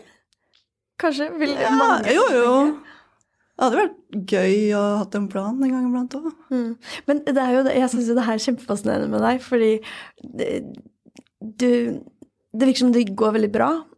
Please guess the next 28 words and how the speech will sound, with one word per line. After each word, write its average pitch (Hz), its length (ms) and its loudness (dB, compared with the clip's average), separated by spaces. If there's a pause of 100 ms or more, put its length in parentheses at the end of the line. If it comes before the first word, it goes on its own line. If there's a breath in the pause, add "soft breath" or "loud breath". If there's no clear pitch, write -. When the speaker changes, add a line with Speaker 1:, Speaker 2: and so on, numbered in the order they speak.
(220)
Speaker 1:
at 240 200 -2
du 240 240 2
tegner 220 240 0
veldig 202 160 -2
mye, 220 400 2 (140)
har 220 100 0
mange 214 160 -2
oppdrag, 226 640 0 (320 loud breath)
Speaker 2:
Mm. 285 160 2
Speaker 1:
eh, 220 240 -2
får 220 460 -4
mye 208 100 -2
salg, 269 500 0
og, 233 460 0 (400 loud breath)
eh, 233 560 -2
har 233 240 -4
liksom 233 320 2
lykkes 247 480 0
i 208 80 -6
det 202 160 2
å 202 40 -2
være 214 600 0
frilansillustratør, 214 1400 -4 (640 loud breath)
eh, 254 800 0 (420)
med 214 420 2
det 202 140 2
å 208 60 -6
kunne 220 440 -2